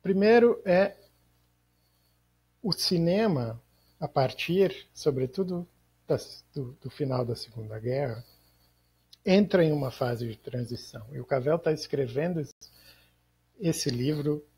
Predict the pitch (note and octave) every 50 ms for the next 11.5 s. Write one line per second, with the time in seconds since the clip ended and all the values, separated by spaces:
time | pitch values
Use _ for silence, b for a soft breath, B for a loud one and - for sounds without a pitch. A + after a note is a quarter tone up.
0 | _ _ _ _ _ _ _ _ _ _ _ _ _ _ _ _ _ _ _ _
1 | _ _ _ - - - E3+ D#3+ D#3 - - F3+ F#3 F#3+ F#3 E3+ D#3+ D3+ - -
2 | D3 D3 D3 D3 C#3+ C3+ B2+ B2+ C3 C#3+ C#3 C#3 - C3+ - - B2 A#2 A2+ G#2+
3 | A2 A2 - - A#2 A2+ A2+ A#2 - E3 E3 D#3+ - D#3 D#3 C#3+ D#3+ D#3+ E3 D#3+
4 | D3+ - E3 D#3 C#3 C3+ C3 - - - - G3+ A#3+ A#3 F3 C3 B2 A2+ - -
5 | C#3 B2+ A#2 A2+ - C3 B2+ B2 - C3 A#2 A#2 A#2 A2+ A2+ A#2 A#2 - _ B2
6 | A#2+ C3 C#3+ C#3+ - - B2 - B2+ A#2 A2+ A#2+ A#2+ A#2+ - - - - - B2
7 | - - B2+ C#3+ F3+ G3+ F#3+ C#3+ A#2 G#2+ A2+ G#2+ G#2+ - - C3+ C3 C3 C3+ D3
8 | D#3 - - F3 F#3 - _ _ _ _ _ _ _ _ _ _ _ _ _ _
9 | _ _ _ _ _ - - - F#3 G3 G#3+ - - - - _ _ _ _ _
10 | _ _ _ _ _ _ _ _ _ _ _ _ _ - - - G3 F#3+ F#3+ -
11 | G3+ G#3 G#3 G#3 - - - - - -